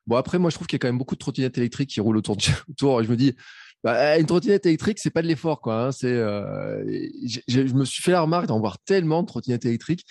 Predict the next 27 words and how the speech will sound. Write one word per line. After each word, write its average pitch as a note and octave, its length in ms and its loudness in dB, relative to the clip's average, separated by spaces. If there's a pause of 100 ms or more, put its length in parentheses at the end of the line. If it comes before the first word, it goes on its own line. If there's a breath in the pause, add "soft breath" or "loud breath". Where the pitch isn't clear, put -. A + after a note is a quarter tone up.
(140 loud breath)
Je - 80 -16
comprends - 240 0
que - 60 -4
ce - 40 -8
soit A#3 100 0
pratique, - 460 -6 (220)
mais B2 260 0
ça - 160 -8
n'empêche - 280 0
que A2 120 2
c'est G2 180 -4
pas F#3 140 2
la F3+ 60 4
même C3+ 80 4
activité B2 400 0
que A#2 100 -2
vélo, A2+ 540 2
que B2 80 -6
marcher, A2+ 640 0
que, G2+ 220 0 (420 loud breath)
que A2 80 -12
faire B2 180 -2
plein A#2+ 160 0
de A2+ 40 -2
sports C3 340 2
et G#2 40 -2
tout. D#3 220 -2